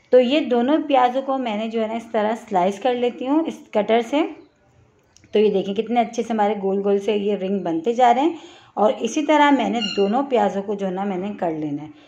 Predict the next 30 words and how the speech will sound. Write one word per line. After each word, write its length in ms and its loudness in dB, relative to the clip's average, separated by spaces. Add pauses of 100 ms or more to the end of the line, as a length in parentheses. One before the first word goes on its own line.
(200)
दोनों 300 0
प्याज़ों 340 2
को 80 -2
पहले 240 -2
हम 120 -4
इसको 380 -2
जो 140 -2
है 100 0
ना 120 -2
कट 240 -4
कर 160 2
लेते 220 -2
हैं, 100 -8
फिर 160 -6
उसके 240 -8
बाद। 260 -6
और 300 -8
बहुत 400 4
सिंपल, 560 4
बहुत 500 -2
ही 60 -8
ज़बरदस्त 500 -4
सी 120 -12
ये 320 2
सलाद 500 0
की 140 -4
रेसिपी 460 -6
है 100 0
आज 200 -4
मैं 180 -6